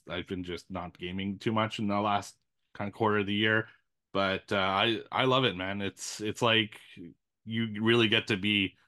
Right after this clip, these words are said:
you know, like, a sci-fi character in space, and you go all these different planets, and the, the mechan-, there's so many mechanics. It's, like, almost ridiculous and overwhelming how many things you can do in that game. But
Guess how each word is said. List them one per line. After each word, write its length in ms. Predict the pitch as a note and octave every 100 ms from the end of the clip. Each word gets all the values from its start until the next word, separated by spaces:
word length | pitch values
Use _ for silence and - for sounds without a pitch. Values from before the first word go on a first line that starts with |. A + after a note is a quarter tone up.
| _ _ _
you 80 | F#2
know, 60 | F#2+
like, 180 | F#2+ G#2
a 40 |
sci-fi 540 | - G2 F#2+ - F#2 F#2
character 560 | F2+ F2 - F2 F2
in 180 | F2+ F#2
space, 400 | - G2 F2+ -
and 80 | F#2
you 80 | F2+
go 80 |
all 160 | F#2 F#2
these 160 | F#2+ F2
different 320 | F#2+ G2 F2
planets, 400 | G2 F2+ F2 -
and 100 | F#2
the, 80 | F#2+
the 160 | G2
mechan-, 340 | G2 F#2 A#2 A#2
there's 180 | A#2+
so 260 | - D#3+ D3+
many 220 | C3+ A#2+
mechanics. 540 | G#2 F2+ G2+ G2 F2 G2
It's, 140 | F#2
like, 140 | G2
almost 240 | F#2+ G2+ -
ridiculous 560 | E2+ F#2 G2+ G2+ G#2+
and 120 | F#2 - - - -
overwhelming 640 | G#2+ G#2+ F2+ F#2+ G#2+ A#2
how 140 | G#2 A2
many 180 | A2 G2+
things 320 | G#2 G#2 G2+
you 100 | G2
can 120 | F#2+
do 140 | G2+
in 60 | A2+
that 200 | A2 G#2
game. 360 | A#2 A2 A2 G2+
But 240 | F2+